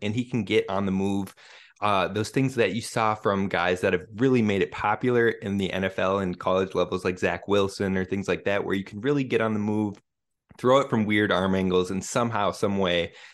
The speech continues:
the ball is just dropping in that bucket. He has those flashes and that ability. And so that's what intrigues a ton of fans. But even looking at the last couple games, so that, that Nebraska game in specific, the first half, Tanner had the whole thing before the in-,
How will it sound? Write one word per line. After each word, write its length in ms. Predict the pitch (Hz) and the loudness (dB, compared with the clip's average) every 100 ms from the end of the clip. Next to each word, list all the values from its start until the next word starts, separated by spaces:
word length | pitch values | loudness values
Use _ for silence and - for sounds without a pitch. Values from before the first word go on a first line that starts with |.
| - | -6
the 80 | 90 | 0
ball 240 | 101 98 | 4 4
is 140 | 95 | 2
just 260 | - 95 90 | -2 -6 -4
dropping 460 | 98 90 92 92 87 | -2 -2 0 -2 0
in 160 | 92 | 0
that 240 | 85 - - | 0 -2 -2
bucket. 400 | 92 120 120 - - | 0 0 -2 -4 -20
He 160 | _ 131 | _ -8
has 440 | - - 117 120 - | -6 -4 -2 -2 2
those 220 | 113 101 | 0 0
flashes 580 | - 92 101 - 107 107 | -4 -2 -2 -2 -6 -4
and 160 | 95 | -4
that 140 | 92 80 | -2 -2
ability. 640 | 76 90 98 117 127 127 - - - | 0 0 2 0 -4 -8 -18 -20 -10
And 120 | 113 | -2
so 340 | 135 123 113 - | 2 4 2 -2
that's 380 | 104 113 - - | -2 -2 -4 0
what 240 | 107 - | 0 0
intrigues 800 | 95 95 - 165 180 143 95 - | -4 -4 -4 0 2 2 -2 -10
a 80 | - | -10
ton 220 | - 104 | -4 -2
of 100 | 92 | -2
fans. 440 | - 95 90 92 - | -2 -2 -2 -4 0
But 240 | 98 - | 0 0
even 320 | 147 139 131 | -4 -2 0
looking 320 | 117 113 123 117 | -2 -2 -2 -2
at 240 | 110 - - _ _ 117 | -4 -6 -16 _ _ -4
the 140 | 113 | 0
last 380 | 104 113 139 - | 2 0 -2 -10
couple 320 | - - 131 | -10 -4 -2
games, 400 | 110 107 95 98 | 0 0 -2 -2
so 140 | 120 | 0
that, 340 | 120 117 143 90 | 2 0 -2 -2
that 220 | 117 98 | -2 0
Nebraska 520 | 104 104 107 113 123 127 | -2 0 2 0 0 -4
game 200 | 120 101 | -2 -4
in 60 | |
specific, 600 | - - - 110 107 - | -6 -12 -6 -4 -4 -6
the 80 | - | -10
first 340 | - 139 147 - | -4 -4 -4 -2
half, 300 | 110 95 - | -2 -2 -4
Tanner 260 | 110 104 | -4 -4
had 180 | 101 98 | -2 -4
the 60 | 95 | 0
whole 220 | 98 95 | -2 0
thing 180 | 95 87 | -2 -2
before 260 | 87 90 | -2 -2
the 120 | 87 | 0
in-, 160 | 87 | -2